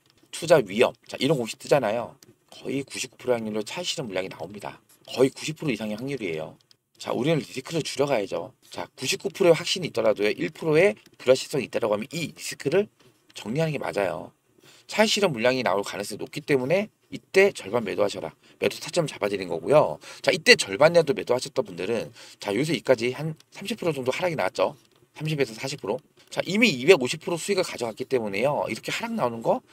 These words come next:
걱정이 없어요. 자, 그러면서 제가 어제 영상, 엊그제 영상에서 계속 이 구간 지지 나오니까 무조건 비중 추가하셔라.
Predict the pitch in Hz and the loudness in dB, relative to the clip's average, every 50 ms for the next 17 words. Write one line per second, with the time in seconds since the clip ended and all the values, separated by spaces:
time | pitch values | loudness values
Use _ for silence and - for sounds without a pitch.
0 | _ _ - - - - - - 226 269 247 131 - - 165 160 135 120 - 73 | _ _ -20 -18 -18 -12 -6 -4 -4 -2 -4 -6 -6 -2 -2 -2 0 -2 -4 -6
1 | - - _ _ _ - - - - 135 143 - 233 254 262 233 220 165 180 175 | -10 -14 _ _ _ -20 -12 -4 0 0 2 6 8 8 8 8 6 4 4 2
2 | - - - 107 117 - 202 202 170 131 120 101 80 - _ _ - 113 - - | 2 4 4 4 6 8 8 6 6 6 0 -4 -8 -8 _ _ 2 2 2 4
3 | 214 202 202 175 160 147 135 117 104 98 82 - _ - - - - - - - | 8 8 8 8 8 6 2 0 0 -2 -4 -4 _ -20 -20 -20 -20 -10 -2 -2
4 | 175 - 226 226 175 - - 180 147 147 165 156 - - 127 151 147 113 92 110 | 0 2 2 2 2 0 -4 -2 2 2 2 2 2 -2 -2 2 2 4 4 2
5 | 131 131 - 127 107 98 - 151 - 135 - - - 151 156 - 135 135 139 147 | 0 0 -2 -2 -2 -2 -4 -4 -4 -4 -4 -4 -4 -4 -4 -4 -2 -2 -2 0
6 | 165 139 104 90 98 95 | 0 0 0 0 0 -4